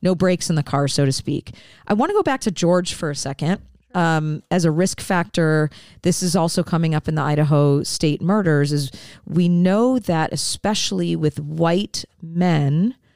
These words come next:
who tend to be more narcissistic or sociopathic and or sociopathic, the number one way to get them to rage is through humiliation. He was humiliated by her rejection.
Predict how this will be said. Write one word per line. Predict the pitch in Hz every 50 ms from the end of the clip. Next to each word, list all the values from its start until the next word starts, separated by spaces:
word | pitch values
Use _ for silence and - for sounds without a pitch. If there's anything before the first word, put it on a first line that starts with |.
| _ _ _ _ -
who | - 185 175
tend | - - - 190 185 190 180
to | - 175
be | 156 175 175 165 160 165 165
more | 151 156 147 147 147
narcissistic | 147 147 156 160 175 170 - - 160 - - 160 - - - 156 147 147 147 - - -
or | 143 147
sociopathic | 139 - - 147 147 135 - 143 147 139 - 233 262 254 233 - 156 147 147 170 - - - _ _ _
and | 175 165 170 165 151
or | 147 143
sociopathic, | - - 143 139 - 143 139 - 139 143 - - 190 196 - - - - - - - - - - -
the | 208
number | 214 208 202 214 233 247 277 269
one | 247 208 202 196 196 190 175
way | 170 165 165 165 185
to | - - - 175
get | 151 160 143 - -
them | 151 151 160
to | - - 170
rage | 156 151 139 143 143 139 139 143
is | 135 -
through | - - 143 139
humiliation. | 123 - 147 139 139 135 135 120 73 76 - - - - - - _ _
He | - - 233 226
was | 220 233 226
humiliated | - - - 220 208 196 196 196 190 190 175 170 165 165 156
by | 156 151 151 151
her | 143 147 143 139
rejection. | 139 143 143 139 - 143 - - - - - - - -